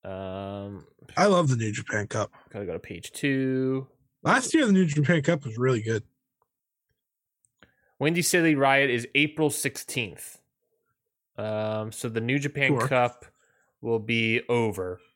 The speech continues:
Speaker 1: The la-, la-, finals of the New Japan Cup are the twenty-seventh of March.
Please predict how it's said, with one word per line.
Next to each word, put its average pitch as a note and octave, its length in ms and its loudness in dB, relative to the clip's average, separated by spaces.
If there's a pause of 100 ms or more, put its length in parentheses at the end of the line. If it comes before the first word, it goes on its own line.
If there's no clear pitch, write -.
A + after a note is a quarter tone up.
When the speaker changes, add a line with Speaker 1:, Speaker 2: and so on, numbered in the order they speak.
(220)
Speaker 1:
The A2 240 -2
la-, C3 260 -2 (100)
la-, C#3 180 2
finals C#3 440 2
of B2 60 -2
the A#2+ 40 -2
New A#2+ 100 2
Japan A2+ 220 -2
Cup A2 200 -2
are A2 60 -4
the G2+ 100 -6
twenty-seventh G#2 720 -6
of - 220 -12
March. - 480 -14